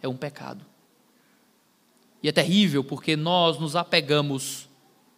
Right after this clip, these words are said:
aos pecados mais do que nos apegam-, nos apegamos aos diabos. O poder do pecado é muito mais difícil de ser exorcizado de nós. Muito mais difícil. A verdade é que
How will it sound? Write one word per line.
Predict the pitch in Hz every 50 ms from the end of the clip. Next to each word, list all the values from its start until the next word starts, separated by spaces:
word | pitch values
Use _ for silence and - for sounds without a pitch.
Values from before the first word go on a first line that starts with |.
| _ _ _ _ _
aos | 143 143 -
pecados | - 170 160 - - 143 131 127 131 123 123 127 117 - - - - - _
mais | - 143 147 156 160 156 143
do | 135
que | - 147
nos | 139 147
apegam-, | 143 143 147 139 - 139 131
nos | 131 - 139 135 127
apegamos | 127 127 135 131 135 127 123
aos | 135 127 123
diabos. | 131 139 117 117 123 127 - - - - - _ _ _ _ _ _ _ _ _ _ _ _ _ _ _ _ _ _ _ _ _ _
O | 135
poder | - - 160 151 131 147 170 196 202
do | 175 185
pecado | 196 190 175 175 - 143 131 131 131 127 127 127 131 - - - _ _ _ _ _ _ _ _ _ _ _ _ _ _
é | - 151
muito | 147 156 190 220 220 214
mais | 180 180 180
difícil | 185 175 - - 151 - -
de | -
ser | - 143
exorcizado | 127 127 143 139 - 143 113 120 123 123 123 127
de | 120 120
nós. | 120 120 117 113 - - - - _ _ _ _ _ _ _ _ _ _ _ _ _ _ _ _ _ _ _ _ _ _ _ _ _ -
Muito | 147 160 165 165 165 131
mais | 127 131 127
difícil. | 120 - - - - 143 - - - - _ _ _ _ _ _ _ _ _ _ _ _ _ _ _ _ _ _ _ _ _ _ _ _ _ _ _ _ _ _ _
A | 131
verdade | 131 139 135 143 160 170 165 143 147
é |
que | 147 - - 160 156 147 143 139 131 127 139